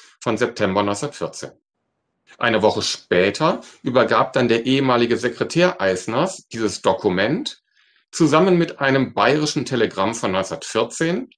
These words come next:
das eine päpstliche Zustimmung zur Herbeiführung des Ersten Weltkriegs durch Deutschland und Österreich-Ungarn nachzuweisen schien,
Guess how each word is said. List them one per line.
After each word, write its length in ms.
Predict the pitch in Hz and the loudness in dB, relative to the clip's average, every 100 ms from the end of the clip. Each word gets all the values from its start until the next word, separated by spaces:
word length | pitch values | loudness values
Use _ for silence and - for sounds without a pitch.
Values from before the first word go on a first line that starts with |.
| _ - - | _ -20 -8
das 140 | 123 | -6
eine 200 | - 165 | 0 0
päpstliche 640 | 135 147 143 - 143 127 - | 2 2 2 2 -6 -4 -6
Zustimmung 760 | - 185 - - 95 107 120 | -6 -6 -6 -2 0 0 -2
zur 160 | - 113 | -2 0
Herbeiführung 720 | 104 85 98 131 - 165 151 | 0 0 2 2 0 0 0
des 160 | 110 - | 0 -2
Ersten 340 | 120 117 101 | -2 -2 0
Weltkriegs 440 | 101 123 - 147 | 2 2 0 -4
durch 160 | - 101 | -2 -2
Deutschland 420 | - 107 - 110 | 0 0 0 -4
und 140 | 104 - - _ | -4 -10 -18 _
Österreich-Ungarn 800 | 113 113 - - - 190 156 95 | -2 -2 0 -2 2 2 2 0
nachzuweisen 880 | 95 107 - - 107 101 107 101 95 | 0 -2 -4 -6 -2 2 2 2 -2
schien, 640 | - - 113 98 190 - | -4 -4 -4 -2 -4 -4